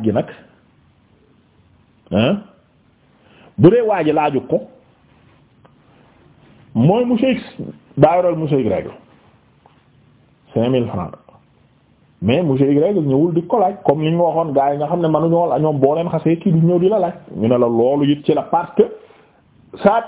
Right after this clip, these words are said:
bu dee ne dalaa joxoon délai, délai ba jot, yow fàtte woo ko, te ba mu jotee nga am loo ko fayee, loolu ci boppam xaal bi ci boppam moo la laaj.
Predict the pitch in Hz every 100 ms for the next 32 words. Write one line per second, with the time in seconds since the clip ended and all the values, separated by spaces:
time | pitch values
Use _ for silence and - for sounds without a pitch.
0 | - 170 247 285 240 180 170 202 214 196
1 | 196 165 143 110 - - - - - -
2 | - - 123 165 196 165 151 160 - -
3 | - - 127 214 254 208 - - - 294
4 | 247 214 190 - - - - - - -
5 | - - - - - - - - - -
6 | 214 294 381 370 - 254 214 226 339 440
7 | 440 311 254 392 403 - 247 240 - -
8 | - - 147 302 381 302 294 - 320 254
9 | 175 349 - - 240 - - 392 403 359
10 | 277 294 320 - 277 208 220 262 214 147